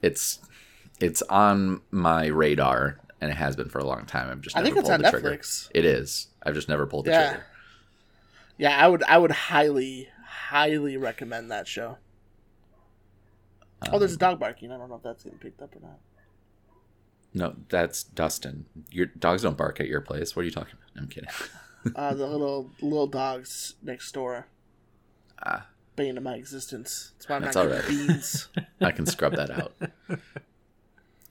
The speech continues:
Speaker 1: Uh, but yes, uh, I mean, it won't be when this episode comes out, but it is the, the weed holiday for people.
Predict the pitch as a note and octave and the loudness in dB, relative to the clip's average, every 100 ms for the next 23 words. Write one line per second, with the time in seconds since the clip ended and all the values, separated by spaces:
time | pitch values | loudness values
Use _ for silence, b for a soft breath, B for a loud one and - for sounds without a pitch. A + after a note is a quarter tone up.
0 | - D#2+ D#2 D#2+ - G2 G#2+ B2+ E2+ - | 0 4 4 2 -2 -2 4 8 8 6
1 | - - - F2+ F2 E2+ E2 D#2+ - - | -4 -6 2 6 8 8 6 4 -4 -6
2 | E2+ E2+ E2 F2+ F2+ F2+ E2+ E2 D#2+ D#2 | -2 0 2 2 2 2 2 0 -2 -2
3 | B2 G2 - D2 D2 D2 C#2+ D2+ D2 D2+ | -2 -2 -4 -4 -6 -6 -4 -6 -6 -4
4 | C#2+ C#2+ C#2+ C#2+ - _ - C#2+ D#2+ D2 | -4 -6 -6 -8 -10 _ -12 -8 -6 -4
5 | D2+ C#2+ D#2 D2 C#2 C#2+ B1+ - _ _ | -2 -2 -2 0 0 0 -2 -8 _ _
6 | _ _ _ - - D2 - - _ _ | _ _ _ -14 -10 -10 -10 -18 _ _
7 | - C2+ - C#2 | -8 -6 -8 -12